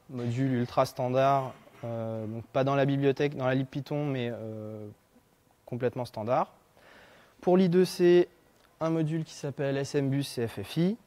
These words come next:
Le S P I, un module qui s'appelle spidev.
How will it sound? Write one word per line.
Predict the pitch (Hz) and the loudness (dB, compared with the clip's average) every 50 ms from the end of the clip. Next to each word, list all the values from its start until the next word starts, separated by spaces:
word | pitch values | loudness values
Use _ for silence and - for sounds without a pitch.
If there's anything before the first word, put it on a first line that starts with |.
| _ _ _ _ _ _ _ _ _ _ _ _ _ _ _ _ _ _ _ - - _ _ _ | _ _ _ _ _ _ _ _ _ _ _ _ _ _ _ _ _ _ _ -20 -20 _ _ _
Le | - 135 147 151 151 151 156 | 0 2 6 6 8 8 8
S | 151 151 - | 6 6 4
P | - - 160 147 | -2 0 2 2
I, | 156 151 156 151 147 - - | 2 2 0 0 -2 -2 -4
un | 123 123 | -4 -4
module | 127 123 117 117 113 110 | -2 -2 -2 -2 -4 -6
qui | 113 - | -6 -8
s'appelle | - 107 - 98 92 | -10 -10 -10 -10 -12
spidev. | - - - 104 113 131 151 170 180 196 | -12 -10 -6 0 2 4 4 4 2 0